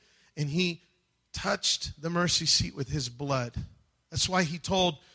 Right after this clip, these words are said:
Mary, "Don't, don't hug me yet. I have not yet ascended to my Father." 'cause he had to go to heaven and he had to put his blood on the mercy seat. But what I wanna share with you is the simple fact that his presence rested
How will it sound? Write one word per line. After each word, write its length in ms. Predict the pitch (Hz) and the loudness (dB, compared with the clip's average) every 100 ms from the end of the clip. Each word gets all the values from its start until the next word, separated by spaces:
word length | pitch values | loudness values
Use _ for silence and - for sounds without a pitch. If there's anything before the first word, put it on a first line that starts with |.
| _ - | _ 2
Mary, 400 | 180 190 190 139 | 6 6 6 4
"Don't, 300 | 135 196 - - | 4 4 4 2
don't 180 | 185 170 | 2 4
hug 260 | 156 214 | 4 4
me 200 | 180 160 | 4 2
yet. 180 | 139 143 | 2 0
I 100 | 156 | 0
have 140 | 160 160 | 0 4
not 280 | 208 214 | 4 4
yet 140 | 196 185 | 2 4
ascended 540 | - - 208 185 147 | 6 6 4 2 -2
to 80 | - | -4
my 160 | 151 139 | -4 -4
Father." 560 | - 180 147 120 101 - _ _ _ _ _ _ _ _ _ _ _ - | 2 4 4 0 -8 -18 _ _ _ _ _ _ _ _ _ _ _ -6
'cause 140 | 165 151 | 0 4
he 100 | 175 | 6
had 160 | 196 | 6
to 60 | 185 | 4
go 160 | 202 | 4
to 100 | 196 | 4
heaven 340 | 185 208 180 147 | 6 6 4 0
and 100 | 147 | 2
he 60 | 160 | 2
had 100 | 160 | 2
to 60 | |
put 160 | - 180 | 2 2
his 140 | 135 | 2
blood 280 | 131 170 175 | 2 4 4
on 100 | 160 | 4
the 80 | 151 | 4
mercy 360 | 160 160 - | 4 4 2
seat. 340 | 123 - 113 - _ _ _ _ _ _ _ _ _ _ _ _ _ _ _ _ | 0 -2 -4 -12 _ _ _ _ _ _ _ _ _ _ _ _ _ _ _ _
But 140 | 170 | -6
what 120 | 190 | -2
I 60 | 202 | 2
wanna 180 | 208 190 | 4 4
share 340 | - 208 214 | 4 0 -2
with 220 | 180 147 | -2 -2
you 140 | 165 160 | -2 -2
is 240 | 139 - - | 0 -2 -4
the 120 | 139 | 0
simple 520 | 160 - 220 214 208 | 4 6 4 0 -4
fact 460 | 185 - 185 147 - | -8 -2 -2 -2 -8
that 140 | 139 | -8
his 180 | 127 135 | -4 -4
presence 640 | - - 196 185 175 - 117 | -6 -4 -2 0 -2 -4 -4
rested 720 | 127 160 175 - - 196 | 0 2 2 0 0 -4